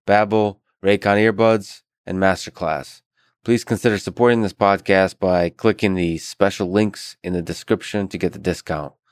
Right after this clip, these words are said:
It really is the best way to support this podcast. If you enjoy this thing, subscribe on YouTube, review it with five stars on Apple Podcasts,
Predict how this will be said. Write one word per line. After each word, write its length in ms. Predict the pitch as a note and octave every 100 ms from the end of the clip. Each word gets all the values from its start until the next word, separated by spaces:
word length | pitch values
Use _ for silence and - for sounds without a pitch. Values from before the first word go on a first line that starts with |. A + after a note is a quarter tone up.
| _ _
It 100 | F#2
really 500 | F#2 G2 G#2+ G#2 G2+
is 260 | G2 G2 F2
the 80 | E2+
best 320 | F#2+ F2+ -
way 120 | F#2
to 140 | F2+ -
support 320 | F2 F2+ E2+
this 140 | -
podcast. 580 | - D#2+ D#2+ D#2 D2 - _ _ _ _ _ _ _
If 160 | -
you 60 | A2
enjoy 240 | G2+ C3
this 160 | A#2 F#2+
thing, 320 | G#2+ G2+ F#2+ - _ -
subscribe 480 | F#2 - A2+ G2+
on 120 | F#2+ G2+
YouTube, 500 | A#2+ A#2+ A#2 A2 G2+ -
review 340 | F#2 F2 A2 G#2+
it 60 |
with 100 | F#2
five 220 | - G2+
stars 280 | - G#2+ F#2+
on 60 | G2
Apple 180 | F#2+ E2+
Podcasts, 640 | A2 A2 - G#2 G2+